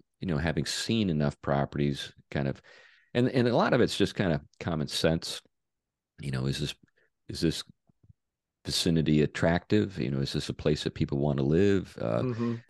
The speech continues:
Speaker 1: you know, will they continue to wanna live here for the foreseeable future? Those kinds of things. So, you, you know, you're making,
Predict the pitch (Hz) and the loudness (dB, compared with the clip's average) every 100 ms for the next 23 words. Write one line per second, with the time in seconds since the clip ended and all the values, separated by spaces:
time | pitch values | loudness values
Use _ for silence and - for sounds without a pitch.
0 | - 73 71 82 78 73 71 87 82 85 | -8 -2 2 4 2 0 0 0 2 2
1 | 85 82 82 82 - 85 85 80 - 69 | 2 2 2 2 2 2 2 0 -4 -6
2 | 71 - - 80 76 - 82 - 76 73 | -6 -4 0 0 0 -2 -2 -2 -2 0
3 | 71 76 73 69 - 76 - - - - | -2 -4 -4 -4 -4 -4 -4 -12 -20 -20
4 | - - 117 110 - - 92 - 98 104 | -10 2 4 4 0 -4 -2 0 2 4
5 | 98 101 117 147 127 104 | 4 4 2 2 2 0